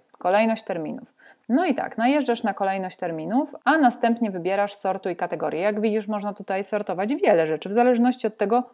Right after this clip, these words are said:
co masz na swoim WordPressie i co wtyczka obsługuje. My zajmujemy się dzisiaj tylko sortowaniem kategorii.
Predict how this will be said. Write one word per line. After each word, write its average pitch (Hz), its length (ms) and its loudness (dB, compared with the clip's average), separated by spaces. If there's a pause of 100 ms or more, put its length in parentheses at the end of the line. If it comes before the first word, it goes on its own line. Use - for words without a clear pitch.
(140)
co 254 200 8
masz 208 360 6
na 180 80 -8
swoim 196 360 -2
WordPressie 160 540 -2 (220)
i 214 80 -6
co 294 140 2
wtyczka 254 380 2
obsługuje. 190 680 0
My 190 260 0
zajmujemy 170 440 -2
się 165 140 -10
dzisiaj 160 200 -6
tylko 185 260 -4
sortowaniem 165 540 -6
kategorii. - 460 -10